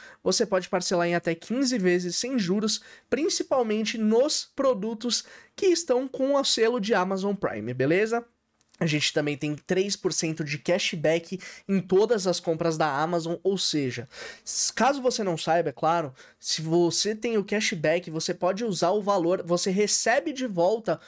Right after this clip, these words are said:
o valor de uma compra. Por exemplo, eu gastei cinquenta reais, mas eu recebi um cashback de cinco reais. Então esses cinco reais vão de volta pra você poder gastar em outras compras. Então são benefícios incríveis, tá? Eu resumi o básico aqui pra vocês,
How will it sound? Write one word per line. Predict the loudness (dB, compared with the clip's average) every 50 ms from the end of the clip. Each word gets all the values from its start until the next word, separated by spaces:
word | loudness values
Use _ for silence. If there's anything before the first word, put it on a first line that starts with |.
| -20 -10 -4
o | -2 0
valor | 2 4 4 4 4 2 0
de | 0 -2
uma | -2 -2 -2 -2
compra. | 0 2 2 2 2 0 -2 -6 -10
Por | -4 -2 -2
exemplo, | 0 0 0 0 0 0 -2 -2 -2
eu | -2 0
gastei | 0 -2 -2 0 0 2 2 2 0
cinquenta | -2 -4 -6 -6 -4 -2 -2 -2 -2 -2 -2 0
reais, | 0 2 2 2 2 2 0 0 -2 -4 -6 -6 -8 -16 -20 -14 -6
mas | -2 0 2 2 2
eu | 2 2
recebi | 2 0 2 0 0 0
um | 0 -2
cashback | -2 -4 -4 -2 -2 0 0 0 0 0 -2
de | -2 -2
cinco | -2 -2 -2 -2 -2 -2 0
reais. | 2 2 2 2 0 -2 -6 -12 -14 -20 -20 -10
Então | _ 0 2 2
esses | 2 0 -2 -4
cinco | -4 -4 -6 -4 -2 0
reais | 2 4 4 4 4 2 2 0
vão | -2 -4
de | -2 -2 -2
volta | 0 2 2 2 2 2 -2 -6
pra | -4 -2 -2 -2
você | 0 0 -2 -2 -2
poder | -2 -2 0 0 0
gastar | 0 0 -2 0 -2 -2 -2
em | 0 0 2
outras | 2 2 2 0 -2 -2 -4 -4
compras. | -2 -2 -2 -2 -2 -2 -4 -4 -4 -6 -8 -12 -12 -8
Então | -2 0 0
são | 2 2 2 0
benefícios | 0 0 0 -2 -2 -2 -2 0 0 -2 -2 -2
incríveis, | -2 -2 -2 -2 -2 0 0 0 2 2 0 0 0 0
tá? | 0 0 0
Eu | 2
resumi | 2 2 2 2 0 0 -2 -2 0 0
o | 0
básico | 2 4 4 4 4 2 0 -2 -4 -2
aqui | -2 -2 -2
pra | 0 0 0 0
vocês, | 0 0 -2 0 -2 -2 -2